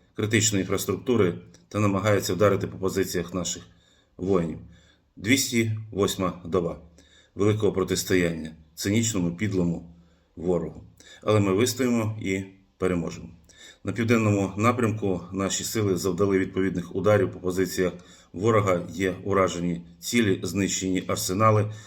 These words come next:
та знищений особовий склад ворога. Так само на Харківському та інших ділянках фронту. Ворог продовжує намагатися наступати у районі Бахмута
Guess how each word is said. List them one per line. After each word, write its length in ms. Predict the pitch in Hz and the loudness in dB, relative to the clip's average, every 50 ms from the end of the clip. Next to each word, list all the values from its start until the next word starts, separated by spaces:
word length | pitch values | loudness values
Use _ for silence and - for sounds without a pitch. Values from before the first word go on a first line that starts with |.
| - - _ | -20 -12 _
та 280 | - 95 95 90 85 | 0 0 2 2 0
знищений 540 | 85 92 104 113 110 110 104 101 95 98 95 92 - - - - | -2 0 0 2 2 2 2 0 0 -2 -2 -4 -8 -18 -8 -4
особовий 500 | - 104 - - 101 90 92 87 85 85 | -2 0 2 2 2 2 2 2 2 2
склад 360 | 85 - 95 90 85 85 - - | 0 0 0 0 0 0 -4 -6
ворога. 360 | - 98 95 90 80 78 80 - - - - - - - _ | -4 -2 0 0 -2 -4 -8 -14 -18 -20 -20 -20 -20 -20 _
Так 140 | - 107 101 | -8 -4 -2
само 360 | - 113 104 98 90 90 - - | 0 2 2 2 0 -2 -4 -4
на 200 | 98 98 92 87 | -2 -2 -2 -2
Харківському 760 | - 110 110 110 110 110 104 - - 104 104 101 95 - - - | 0 0 0 0 0 -4 -4 -4 -2 -2 -2 -2 -4 -6 -10 -8
та 100 | - 117 | -2 0
інших 320 | 107 101 98 92 - 110 92 | 2 2 2 0 -2 -4 -2
ділянках 540 | 82 95 90 87 87 85 - - 87 85 - - - - _ _ _ | 0 0 0 0 0 -2 -2 -4 -4 -4 -6 -14 -20 -20 _ _ _
фронту. 440 | - - 95 90 87 82 - - - - - - - - - - - - _ - | -6 -2 -2 -2 -2 -2 -6 -12 -14 -16 -20 -20 -20 -20 -20 -20 -20 -18 _ 0
Ворог 260 | 110 113 110 107 107 | 2 4 4 4 4
продовжує 440 | 107 110 107 110 101 87 90 95 87 | 2 4 6 6 6 4 4 0 0
намагатися 520 | 92 95 92 101 110 110 107 104 - 98 | 0 0 0 0 0 0 -2 -4 -4 -2
наступати 680 | 90 85 - - 90 - - 101 95 - - 92 85 85 - - | -2 -4 -4 -6 -6 -2 0 0 0 2 0 -2 -2 -4 -8 -6
у 100 | 92 87 | -2 0
районі 440 | 87 85 85 90 90 90 87 85 87 - - | 0 2 2 0 0 -2 -2 -4 -6 -10 -12
Бахмута 540 | - 85 98 95 90 - 85 76 76 - - | -4 0 2 2 2 0 -4 -12 -12 -12 -14